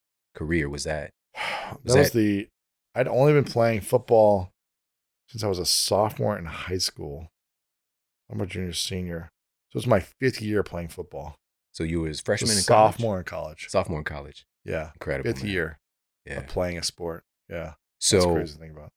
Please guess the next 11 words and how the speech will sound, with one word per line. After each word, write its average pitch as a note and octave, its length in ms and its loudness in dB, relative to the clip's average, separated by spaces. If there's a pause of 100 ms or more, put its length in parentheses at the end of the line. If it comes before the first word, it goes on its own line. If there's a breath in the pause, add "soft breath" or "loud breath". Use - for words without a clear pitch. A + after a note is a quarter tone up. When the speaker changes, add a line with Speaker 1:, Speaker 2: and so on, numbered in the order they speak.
(340)
Speaker 1:
now F#2+ 200 4
with G#2+ 280 6
that, G#2 320 6 (260)
I'm F#2+ 140 2
bringing C#3 260 6
all C3 160 10
of A2 80 4
these G#2 460 4
pieces G2+ 380 2
Speaker 2:
Uh-huh. D2+ 160 2
Speaker 1:
up - 120 -10